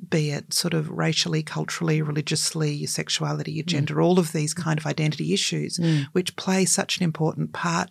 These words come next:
Speaker 1: in the way that all of us see the world, the way that our opinions are
Speaker 2: Mm.
Speaker 1: formed, you know, the access that we have to platforms to speak from, all
Speaker 2: Mm.
Speaker 1: of this.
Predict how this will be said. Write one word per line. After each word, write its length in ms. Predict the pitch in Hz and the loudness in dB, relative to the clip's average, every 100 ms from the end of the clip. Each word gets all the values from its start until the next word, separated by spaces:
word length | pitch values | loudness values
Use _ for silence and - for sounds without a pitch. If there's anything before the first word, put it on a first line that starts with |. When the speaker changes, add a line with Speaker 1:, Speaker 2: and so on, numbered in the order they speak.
| _ | _
Speaker 1:
in 260 | 170 156 | 0 2
the 100 | 156 | 2
way 240 | 151 151 156 | -2 -2 -2
that 160 | 151 | -2
all 160 | 147 151 | -2 -2
of 100 | 147 | -2
us 80 | 143 | -2
see 240 | - 156 | 0 0
the 140 | 151 151 | -2 0
world, 480 | 160 160 160 160 | 2 4 4 2
the 80 | 156 | -2
way 160 | 139 151 | -4 -6
that 120 | 151 | -6
our 140 | 147 | -8
opinions 400 | - - 160 165 | -8 -2 2 4
are 60 | 170 | 4
Speaker 2:
Mm. 60 | 139 | 0
Speaker 1:
formed, 580 | 156 151 147 151 151 - - - - - | 0 0 0 0 -2 -6 -8 -10 -8 2
you 100 | 160 | 4
know, 280 | 147 151 | 4 2
the 180 | 151 170 | 0 2
access 420 | 156 165 - 156 | 0 0 0 2
that 180 | - - | 2 0
we 120 | 156 | 0
have 320 | 143 156 151 - | 0 0 0 -2
to 100 | 160 | -6
platforms 640 | - 151 - 156 143 - | -4 -4 -2 -2 0 0
to 80 | - | 0
speak 320 | - 165 - | 2 0 0
from, 460 | - 151 147 156 - | 0 2 2 -2 6
all 220 | 196 208 | 8 10
Speaker 2:
Mm. 40 | |
Speaker 1:
of 140 | 151 - | 6 2
this. 340 | 147 - - | 0 2 0